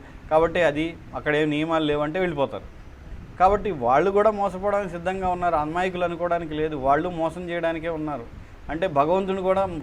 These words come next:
టోపీ, భగవంతుడికే టోపీ పెట్టేసి డబ్బులు కొట్టేద్దామని లేదా ఉద్యోగం కొట్టేద్దామని. కాబట్టి అటువంటి ప్రదేశానికి వీళ్ళు వెళ్తారు, నిజమైన కృష్ణ చైతన్యానికి రారన్నమాట. ఎందుకని? వాళ్ళకి కావాల్సింది కూడా అదే. ఆ, ఏది? ఇంద్రియ భోగం.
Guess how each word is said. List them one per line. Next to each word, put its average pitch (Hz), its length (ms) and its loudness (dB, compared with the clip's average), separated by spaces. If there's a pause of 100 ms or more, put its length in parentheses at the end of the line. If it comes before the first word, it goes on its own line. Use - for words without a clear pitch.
టోపీ, 160 200 0
భగవంతుడికే 190 520 0
టోపీ 165 300 0
పెట్టేసి 147 580 -2 (420)
డబ్బులు 185 220 4
కొట్టేద్దామని 110 640 2 (480)
లేదా 160 200 6
ఉద్యోగం 156 440 4
కొట్టేద్దామని. 98 540 -4 (520)
కాబట్టి 185 680 4 (160)
అటువంటి 185 360 2
ప్రదేశానికి 170 560 2
వీళ్ళు 160 260 0
వెళ్తారు, 139 500 0
నిజమైన 151 640 -2 (340)
కృష్ణ 156 260 -4
చైతన్యానికి 156 580 0
రారన్నమాట. 123 580 2 (160)
ఎందుకని? 165 400 -2
వాళ్ళకి 156 280 4
కావాల్సింది 156 440 6
కూడా 139 160 2
అదే. 131 200 -2 (800)
ఆ, 156 120 2
ఏది? 156 240 4
ఇంద్రియ 147 260 2
భోగం. 101 280 -6